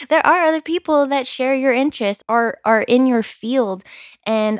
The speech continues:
are interested in what you are. It's just, it's gonna happen. You know, if you have someone that comes in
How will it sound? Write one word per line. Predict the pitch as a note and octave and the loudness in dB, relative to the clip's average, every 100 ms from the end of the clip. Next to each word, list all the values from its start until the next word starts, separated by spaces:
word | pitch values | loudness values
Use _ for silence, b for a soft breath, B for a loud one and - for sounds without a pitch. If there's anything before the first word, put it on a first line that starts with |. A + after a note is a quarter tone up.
| - | -4
are | G#3+ A3 | -4 -2
interested | A#3 C4+ C#4+ - B3 | -2 -2 -2 -2 0
in | B3 A#3+ | 0 0
what | B3+ | -2
you | A3 D4+ C#4+ | -4 -6 -4
are. | - D2 - | -4 -4 -2
It's | A#3 B3+ | -2 0
just, | C#4 C#4 - - | -2 -4 -6 -6
it's | A3 - | -6 -6
gonna | - A3+ G#3+ | 0 0 0
happen. | A3+ C#4 - - - - _ _ _ _ _ _ _ | -2 -4 -4 -14 -14 -18 _ _ _ _ _ _ _
You | C#4 D4+ | -4 2
know, | D4 - | 2 2
if | - C#4+ D4 | 0 -4 -4
you | E4 | -6
have | - C4+ E4+ F4 | -2 0 0 0
someone | - B3+ A#3+ A#3 A#3 | -2 0 0 0 0
that | - - | -4 -6
comes | - C4+ C4+ A3+ | -2 -2 -2 -6
in | A#3+ A#3+ G#3+ | -6 -6 -10